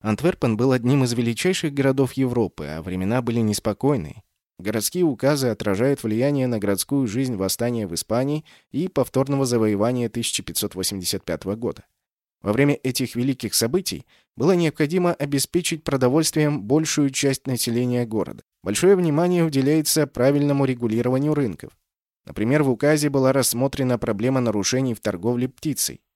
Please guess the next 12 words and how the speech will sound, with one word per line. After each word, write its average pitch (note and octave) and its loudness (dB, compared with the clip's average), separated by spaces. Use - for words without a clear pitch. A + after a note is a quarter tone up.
Было C#3 2
обнаружено, A2+ 0
что G2+ -4
торговцы G#2+ 0
продают G#2+ -2
своих C3+ 0
цыплят C#3+ 0
далеко C3 0
от - -2
назначенного A2+ -2
птицеводческого A#2 -2
рынка. B2 -6